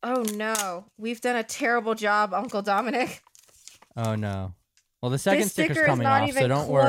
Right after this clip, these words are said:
Speaker 2: worry.
Speaker 1: to being lined up. Can you push it down for me? Oh, no.
Speaker 2: Here comes sticker
Speaker 1: Oh,
Speaker 2: number
Speaker 1: it's on
Speaker 2: two.
Speaker 1: the... This is the worst day ever.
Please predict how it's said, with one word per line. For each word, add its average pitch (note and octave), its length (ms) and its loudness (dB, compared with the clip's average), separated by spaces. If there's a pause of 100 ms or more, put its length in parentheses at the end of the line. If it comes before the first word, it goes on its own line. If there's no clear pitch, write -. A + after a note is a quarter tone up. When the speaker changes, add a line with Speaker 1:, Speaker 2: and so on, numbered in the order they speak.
(120)
Speaker 2:
worry. - 140 -4
Speaker 1:
to E4+ 80 -4
being A#3+ 240 -2
lined G#3+ 340 0
up. F#3+ 280 0 (1200)
Can F4 160 0
you G4+ 120 2
push G#4 260 -2
it F#4+ 120 -2
down D#4 280 2
for A4 180 -4
me? A4+ 80 -2 (100)
Oh, D#4 240 0
no. C#4 420 0 (380)
Speaker 2:
Here E3 140 0
comes G3 240 0
sticker A3 220 0
Speaker 1:
Oh, A3 40 2
Speaker 2:
number A3+ 220 6
Speaker 1:
it's C#4+ 100 -4
on A3+ 220 6
Speaker 2:
two. G3+ 40 2
Speaker 1:
the... B3+ 260 0 (1000)
This E4 200 -2
is D#4+ 240 -6 (260)
the D4+ 120 2
worst D#4+ 460 -2
day D#4 240 4
ever. D#4 260 4